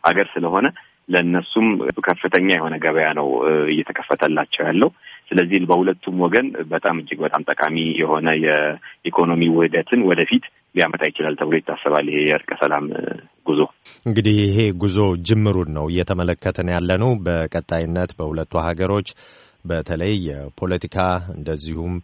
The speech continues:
Speaker 2: እ፣ የሉዓላዊነት ጥያቄዎች፣ የድንበር ጥያቄዎች ያሉበት ነው። የምጣኔ ሀብት እንቅስቃሴዎችም በሁለቱ ሀገሮች የተቋረጠ ስለሆነ እንዴት ነው የሚቀጥለው? የንግድ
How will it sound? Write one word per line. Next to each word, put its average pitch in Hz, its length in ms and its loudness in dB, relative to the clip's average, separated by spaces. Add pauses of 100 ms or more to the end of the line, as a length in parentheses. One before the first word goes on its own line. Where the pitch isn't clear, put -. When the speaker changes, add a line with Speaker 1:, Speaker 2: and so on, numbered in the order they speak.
(420)
Speaker 2:
እ፣ 80 80 -12 (240)
የሉዓላዊነት 85 960 -2
ጥያቄዎች፣ 85 640 -4
የድንበር 82 420 -4
ጥያቄዎች 85 580 -6
ያሉበት 101 560 0
ነው። 98 180 0 (120)
የምጣኔ 95 720 0
ሀብት 90 320 -4
እንቅስቃሴዎችም 92 920 -6
በሁለቱ 90 340 -2
ሀገሮች 90 380 0
የተቋረጠ 92 600 -4
ስለሆነ 107 340 0
እንዴት 98 300 -2
ነው 101 100 -2
የሚቀጥለው? 104 480 0
የንግድ 95 360 -2